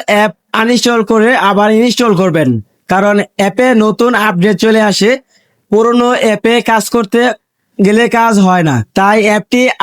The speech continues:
আনইনস্টল করে ইনস্টল করবেন এবং আপডেট চাইলে আপনি অ্যাপটি আপডেট দিয়ে দিবেন। তারপর আপনি চেষ্টা করবেন এনআইডি তথ্য যাচাই করার জন্য, আপনার কাজ হয়ে যেতে পারে। যদি আপনার এই সমস্যাটি,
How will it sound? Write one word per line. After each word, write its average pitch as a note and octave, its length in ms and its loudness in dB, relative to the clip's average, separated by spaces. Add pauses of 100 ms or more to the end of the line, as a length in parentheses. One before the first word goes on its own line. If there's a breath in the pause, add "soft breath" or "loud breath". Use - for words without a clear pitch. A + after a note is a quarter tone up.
আনইনস্টল A#3 520 0
করে A3+ 160 2 (120)
ইনস্টল A#3+ 340 0
করবেন G#3+ 280 0 (580 loud breath)
এবং G#3 180 0 (240)
আপডেট G#3 260 -2 (140)
চাইলে A3+ 220 2 (120)
আপনি G#3+ 180 -2 (120)
অ্যাপটি G#3+ 280 -2 (180)
আপডেট G#3 300 0
দিয়ে G#3+ 200 2
দিবেন। A#3+ 220 0 (420)
তারপর G3+ 340 0
আপনি A#3 120 2 (120)
চেষ্টা A#3 320 -2
করবেন G#3+ 280 0 (180)
এনআইডি A3 280 0 (100)
তথ্য G#3 200 -2 (240)
যাচাই G#3 300 -2
করার A3 220 0
জন্য, G#3 160 2 (380)
আপনার A3+ 200 -2 (100)
কাজ A#3 200 0
হয়ে G#3+ 160 2
যেতে G3 220 0
পারে। D3+ 180 0 (280)
যদি G#3+ 180 2 (120)
আপনার A#3+ 240 0 (160)
এই A#3+ 160 2
সমস্যাটি, A#3+ 440 0